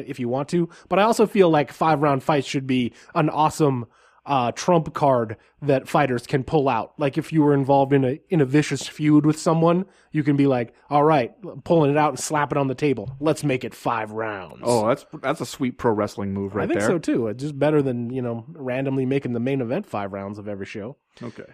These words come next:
Speaker 1: Next question this week from Brady Carlson, the, the original champ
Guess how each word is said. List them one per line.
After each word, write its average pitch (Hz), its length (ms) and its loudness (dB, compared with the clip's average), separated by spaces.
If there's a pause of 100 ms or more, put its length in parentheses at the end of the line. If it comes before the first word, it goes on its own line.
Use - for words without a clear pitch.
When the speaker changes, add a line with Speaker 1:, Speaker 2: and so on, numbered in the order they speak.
(380)
Speaker 1:
Next 233 180 2
question 233 240 4
this 208 100 4
week 220 160 4
from 180 160 2
Brady 190 220 6
Carlson, 143 560 2 (160)
the, 127 360 -2 (500)
the 165 160 6
original 170 760 6
champ 170 440 -2